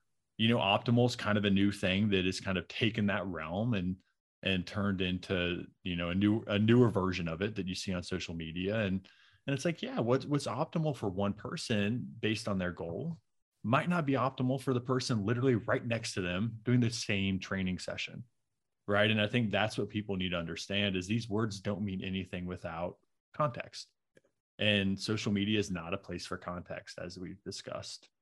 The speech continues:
and, like, nuance or whatever, um, is very hard to convey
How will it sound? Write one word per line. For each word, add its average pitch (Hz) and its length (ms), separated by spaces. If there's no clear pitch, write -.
and, 85 280
like, 92 220
nuance 104 560
or 90 80
whatever, 87 580
um, 85 360
is 123 180
very 117 220
hard 107 180
to 98 40
convey 90 580